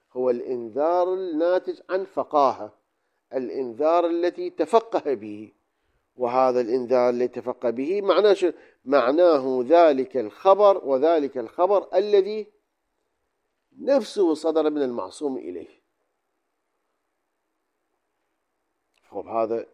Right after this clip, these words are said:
كيف يمكن إحرازه؟ فحينئذ لا يمكن إحرازه، فلا يمكن، فلا يجب الحذر.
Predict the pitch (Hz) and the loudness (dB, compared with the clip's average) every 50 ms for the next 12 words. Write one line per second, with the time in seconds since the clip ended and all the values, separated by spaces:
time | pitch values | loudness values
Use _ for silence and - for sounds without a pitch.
0 | _ _ _ - 117 107 - 143 139 139 127 - 131 117 101 - - 117 113 104 | _ _ _ -8 -8 -6 -4 -4 -4 -4 -4 -6 -6 -8 -8 -8 -8 -8 -8 -8
1 | 104 95 95 98 107 107 _ _ _ _ _ _ _ _ _ _ _ _ _ _ | -8 -10 -12 -18 -20 -20 _ _ _ _ _ _ _ _ _ _ _ _ _ _
2 | _ _ _ _ _ _ _ _ 107 - 120 135 147 143 135 113 110 104 107 98 | _ _ _ _ _ _ _ _ -12 -6 -2 0 0 0 0 0 -2 -2 -6 -8
3 | 87 92 117 147 156 160 151 135 120 104 92 - 98 82 60 50 - - - 120 | -8 -2 0 2 4 4 4 2 0 -2 -6 -12 -14 -14 -14 -16 -18 -12 -8 -4
4 | 143 160 160 147 160 156 165 180 180 180 _ _ _ _ _ _ _ _ _ _ | -4 -4 -4 -6 -10 -12 -12 -12 -12 -12 _ _ _ _ _ _ _ _ _ _
5 | - 110 110 131 139 143 143 139 131 120 123 - 139 139 147 139 - _ _ 104 | -12 -8 -6 -6 -4 -4 -6 -6 -8 -12 -12 -10 -10 -10 -10 -14 -18 _ _ -12
6 | 101 120 123 120 110 110 110 135 135 127 - - - - - 160 - - | -10 -8 -6 -6 -8 -10 -10 -12 -14 -14 -16 -16 -20 -20 -20 -20 -20 -20